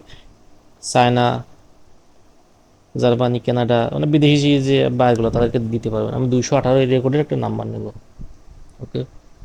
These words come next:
তা দেখেন এখানে একটা জিনিস আছে কি, এখানে ওই বাম পাশে যে ফোর পয়েন্ট নাইন নাইন মান্থ, আর এটাতেই ক্লিক করবেন। Start for, start your free three days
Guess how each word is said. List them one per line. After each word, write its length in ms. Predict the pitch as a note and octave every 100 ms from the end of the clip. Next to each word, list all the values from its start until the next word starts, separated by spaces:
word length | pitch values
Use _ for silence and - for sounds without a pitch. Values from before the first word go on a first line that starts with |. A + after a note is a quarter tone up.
| - - - - - - - - - - - -
তা 80 | B2
দেখেন 240 | B2 C3
এখানে 240 | B2+ C3+
একটা 340 | C#3 - D3 C#3
জিনিস 260 | C3 B2+
আছে 180 | B2 -
কি, 240 | C#3 E3+ B2 - - - -
এখানে 640 | C#3+ - A#2+ B2 B2+ B2+ -
ওই 280 | - C3+ B2+
বাম 360 | A#2+ B2 B2 A#2+
পাশে 280 | B2+ B2+ A#2 A#2
যে 140 | A#2+ A#2+ -
ফোর 140 | C3 B2+
পয়েন্ট 260 | C3+ C3+
নাইন 220 | B2+ B2+ C3
নাইন 240 | C3 C3
মান্থ, 300 | B2+ C3 C#3 - - - - - - - -
আর 680 | B2 A#2+ A#2 A#2 A2+ A2+ A2+ - - - -
এটাতেই 500 | C3+ B2+ A#2+ B2+ B2
ক্লিক 220 | A#2+ A2+ -
করবেন। 280 | A2+ G#2+ G#2+ - - - - - - - - -
Start 300 | B2 - B2+ -
for, 500 | B2+ B2 B2 B2 B2 B2 B2+ B2+ B2 B2+ B2+ C3+ A#2+
start 260 | - B2+ C3+
your 260 | B2+ B2 - - - - - - - - - - -
free 240 | C3 C3 B2+
three 180 | B2+ B2+
days 280 | B2 A#2+